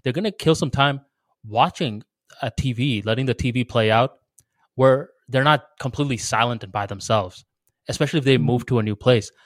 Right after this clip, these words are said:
Speaker 1: A lot of times when uncles and aunties get together in a house, as they're warming up the conversation, they'll have a T V playing in the background, which just creates an informal atmosphere. The average person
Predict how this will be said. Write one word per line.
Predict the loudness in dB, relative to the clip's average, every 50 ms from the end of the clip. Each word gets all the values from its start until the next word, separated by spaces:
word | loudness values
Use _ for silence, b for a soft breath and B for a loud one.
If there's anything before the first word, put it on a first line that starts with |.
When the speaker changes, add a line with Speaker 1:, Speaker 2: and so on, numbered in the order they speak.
| B B B B
Speaker 1:
A | -4
lot | -2 0 0 0
of | 0
times | 0 0 -2 -2 -2 -4 -6 -6
when | -4 -2 -2 -4 -6 B B B B B B B B _
uncles | 0 0 0 4 2 2 2
and | 2 0
aunties | -2 -2 -2 -2 -6 -6 -4
get | -4 -4 -4
together | -4 -6 -6 -4 -2 -2 -4
in | -4 -6
a | -8
house, | -4 -4 -4 -4 -4 -6 -12 _ _ _ b b b b b b b b _ -2
as | 0 0 0 0
they're | 0 0 0 0 -2 -6 _
warming | -2 0 0 2 0 -2 -4
up | -4 -6
the | -6
conversation, | -6 -6 -4 -4 -4 -2 -2 -4 -4 -4 -10 -10 -12 -16 _ _
they'll | -6 -2
have | -2 0 -2
a | -2
T | -4 -4 -6
V | -4 -4 -8
playing | -6 -6 -6 -4 -4
in | -6
the | -8 -6
background, | -2 -2 -2 -2 -4 -8 -10 -8 -8 -12 -16 _ b b b b -8 b
which | -4 0 2
just | 2 0 0 -2 -10 _ _ _ _
creates | -2 2 2 2 2 0
an | -2 -2 -2 -6 -14 _ _ _ _ _ _ _
informal | 0 0 0 0 0 0 0 0 0 -2 0 0
atmosphere. | -2 -2 -2 -6 -12 -12 -12 -14 -12 -12 -14 -16 _ _ _ _ _ _ _ _ _ _ _ _ _ _ _ _ _ _ _ _ _
The | -10 -8 -8 -2
average | -2 -2 -2 -2 -4 -8 -8 -10 _
person | -4 -4 -4 -4 -4 -8 -10 -10 -12 -16